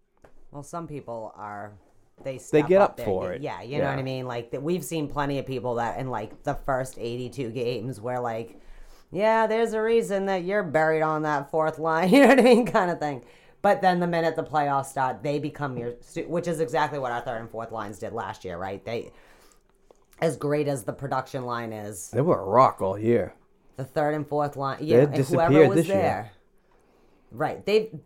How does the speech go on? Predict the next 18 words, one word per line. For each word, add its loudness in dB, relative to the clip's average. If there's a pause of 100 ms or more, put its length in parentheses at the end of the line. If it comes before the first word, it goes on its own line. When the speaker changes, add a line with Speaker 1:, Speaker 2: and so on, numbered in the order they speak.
(120)
Speaker 1:
they've 6
struggled -2
this -6
year -2
a -2
little 0
bit, -2
but 0
I 0
also 2
think -4
part 0
of -2
that -2
is -6
also -4
the -6
chemistry, -4